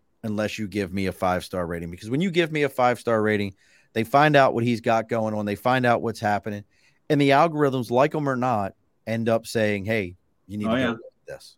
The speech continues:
Speaker 1: You gotta go, go check this out." So please go on to Facebook, go on to Apple Podcasts. If you're on Spotify, whatever you're on, give us a five-star rating.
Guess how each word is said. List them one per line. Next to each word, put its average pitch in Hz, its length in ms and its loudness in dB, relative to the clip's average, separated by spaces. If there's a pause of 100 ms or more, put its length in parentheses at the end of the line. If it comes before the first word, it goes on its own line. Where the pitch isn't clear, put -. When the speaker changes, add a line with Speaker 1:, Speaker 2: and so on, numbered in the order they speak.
(300)
Speaker 1:
You 117 80 -8
gotta 113 160 0
go, 101 120 -8 (220)
go 104 140 -4
check - 260 -6
this 92 180 -10
out." 87 220 -6 (420)
So 131 160 0
please 117 460 2
go 165 240 4
on 160 140 4
to 139 160 2 (460)
Facebook, 139 600 0
go 131 220 0
on 131 160 2
to 120 260 4 (460)
Apple 131 400 0
Podcasts. 131 960 -2
If - 120 -20
you're 110 120 -6
on 98 160 -6
Spotify, 127 800 0
whatever 160 300 0
you're 131 180 0
on, 110 240 0 (380)
give 165 140 -2
us 170 140 -4
a 139 40 -8
five-star 131 600 2
rating. 117 460 0